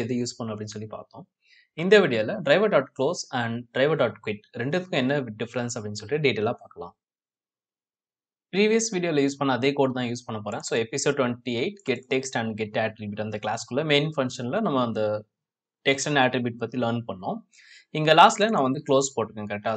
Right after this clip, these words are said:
So க்ளோஸ், I mean குவிட் போட்டிருக்கேன். So குவிட் போட்டதுனால என்ன ஆகும் அப்படின்னா, இந்த ஸ்கிரிப்ட் இந்த முடிஞ்ச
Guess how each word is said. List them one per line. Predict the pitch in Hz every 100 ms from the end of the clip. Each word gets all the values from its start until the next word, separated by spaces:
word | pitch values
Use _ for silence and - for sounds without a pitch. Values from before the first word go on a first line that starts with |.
| -
So | 240 -
க்ளோஸ், | - - - _ _ -
I | 135
mean | 127 123 123
குவிட் | 180 -
போட்டிருக்கேன். | 120 107 104 90 _ - - -
So | - 156
குவிட் | 196 196
போட்டதுனால | 190 160 147 147 147
என்ன | 139 143
ஆகும் | 131
அப்படின்னா, | 123 120 185
இந்த | 269 156
ஸ்கிரிப்ட் | - 151 151
இந்த | 131 127 127 - - 135
முடிஞ்ச | 147 156